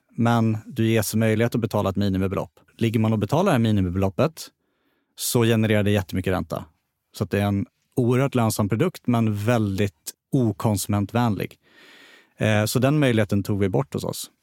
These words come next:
Och det här ämnet är, alltså,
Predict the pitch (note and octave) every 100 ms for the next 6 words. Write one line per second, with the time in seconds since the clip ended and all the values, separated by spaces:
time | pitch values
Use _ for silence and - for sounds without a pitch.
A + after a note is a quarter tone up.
0 | _ _ _ _ _ _ _ _ _ -
1 | - - - _ - B2 A#2+ A#2+ - B2
2 | B2+ D3 D#3+ B2+ A2+ - A2 G#2+ - A#2
3 | C3